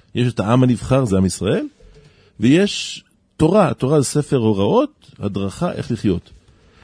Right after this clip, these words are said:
תקיים, תקיים את הספר, את ההוראות בספר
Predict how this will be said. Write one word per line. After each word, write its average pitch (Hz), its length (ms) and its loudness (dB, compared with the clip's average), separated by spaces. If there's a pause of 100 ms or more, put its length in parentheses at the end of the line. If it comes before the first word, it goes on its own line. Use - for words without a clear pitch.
(120)
תקיים, 165 640 0 (680)
תקיים 135 680 2 (120)
את 101 140 -4
הספר, 98 580 -4 (240)
את - 120 -4
ההוראות 101 340 2
בספר 92 460 -6